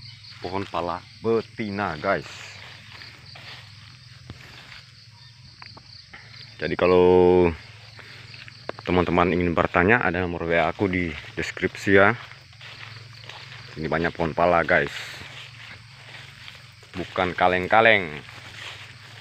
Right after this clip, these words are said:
Tanam biji, bukan sambung pucuk atau tempel batang. Ini banyak sekali buahnya. Satu pohon saja sudah begini buahnya, guys.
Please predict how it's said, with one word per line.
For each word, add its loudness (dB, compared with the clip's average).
Tanam 2
biji, -4
bukan -4
sambung -2
pucuk -2
atau 0
tempel -4
batang. -2
Ini -4
banyak -2
sekali -2
buahnya. -2
Satu -12
pohon -4
saja -2
sudah -10
begini -8
buahnya, -6
guys. -8